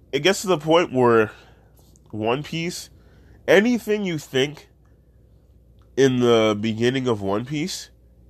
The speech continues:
will definitely blow your mind once you get caught up, because I remember reading the story and not thinking much of it as a kid, and now I'm twenty-four years old. I'm a grown, I'm grown now,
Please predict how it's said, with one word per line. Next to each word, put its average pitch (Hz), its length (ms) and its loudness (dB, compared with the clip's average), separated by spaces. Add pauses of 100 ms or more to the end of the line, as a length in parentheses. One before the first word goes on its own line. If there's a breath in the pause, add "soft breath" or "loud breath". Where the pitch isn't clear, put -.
will 120 260 2
definitely 151 680 2
blow 123 220 0
your 120 140 -2
mind 107 340 0
once 101 200 -6
you 104 60 -12
get 95 200 -4
caught 87 260 -4
up, 78 180 -12
because 107 540 -2 (800 soft breath)
I 123 140 6
remember 175 360 0
reading 143 340 -4
the 131 60 -6
story 135 360 -4
and 127 80 -2
not 127 160 0
thinking 123 280 -6
much 110 180 -2
of 110 180 -2
it 90 100 -6
as 90 160 -8
a - 40 -20
kid, 80 360 -10
and 104 140 -6
now 131 320 2 (320)
I'm 95 180 -2
twenty-four 123 640 -2
years 107 280 -2
old. 87 280 -2
I'm 101 120 -4
a 90 60 -6
grown, 104 440 -2
I'm 110 200 -4
grown 98 400 0
now, 80 320 -4